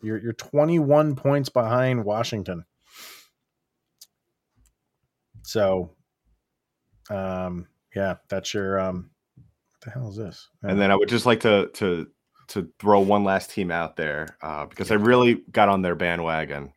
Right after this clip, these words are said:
Speaker 2: the same way you got on the Islanders bandwagon, and they've made an absolute fool of me since then.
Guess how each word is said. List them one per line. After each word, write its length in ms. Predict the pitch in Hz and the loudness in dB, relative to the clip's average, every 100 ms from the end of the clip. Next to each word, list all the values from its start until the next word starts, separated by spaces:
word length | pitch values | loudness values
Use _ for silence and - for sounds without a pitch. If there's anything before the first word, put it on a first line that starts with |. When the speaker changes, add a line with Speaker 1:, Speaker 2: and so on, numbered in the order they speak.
| _ | _
Speaker 2:
the 80 | 90 | -8
same 260 | 95 82 | -6 -6
way 100 | 80 | -6
you 80 | 78 | -6
got 160 | 80 80 | -4 -6
on 100 | 78 | -6
the 60 | |
Islanders 380 | 76 76 78 73 | -8 -8 -8 -10
bandwagon, 540 | - 76 71 71 73 76 | -6 -6 -6 -8 -8 -8
and 120 | 76 | -8
they've 140 | 80 | -4
made 180 | 92 92 | 0 2
an 80 | 87 | 2
absolute 400 | 87 - 90 - | 0 0 -4 -6
fool 300 | - 85 73 | -6 -4 -4
of 120 | 67 | -6
me 140 | 76 65 | -10 -10
since 280 | 67 64 | -12 -12
then. 240 | 76 69 | -8 -8